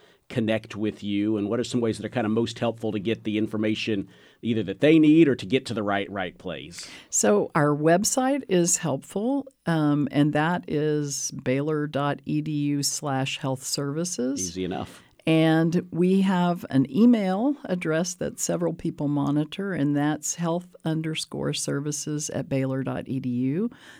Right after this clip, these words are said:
Speaker 2: Those are quick and easy ways to reach us. You can also call two five four, seven one zero, one zero one zero,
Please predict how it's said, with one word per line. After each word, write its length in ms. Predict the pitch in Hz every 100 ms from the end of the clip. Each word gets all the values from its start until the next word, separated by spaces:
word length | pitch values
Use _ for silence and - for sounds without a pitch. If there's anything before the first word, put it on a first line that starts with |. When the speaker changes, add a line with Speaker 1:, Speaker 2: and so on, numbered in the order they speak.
| -
Speaker 2:
Those 260 | 208 233 208
are 220 | 147 -
quick 320 | - 233 233 190
and 120 | 139
easy 420 | 165 170 180 160
ways 560 | 156 151 156 156 160 -
to 260 | - 139
reach 440 | 131 147 151 160 -
us. 280 | 202 226 - - - -
You 220 | 190 190
can 440 | 180 165 139 139 -
also 360 | 143 147 - 147
call 720 | 143 - 135 135 143 196 277 - -
two 160 | 196
five 340 | 185 - 165 165
four, 380 | - 165 170 170
seven 420 | - 160 160 160
one 220 | 151 156
zero, 440 | - 147 143 143
one 280 | 143 139 143
zero 320 | 143 135 139
one 240 | 135 135 135
zero, 520 | 131 127 131 170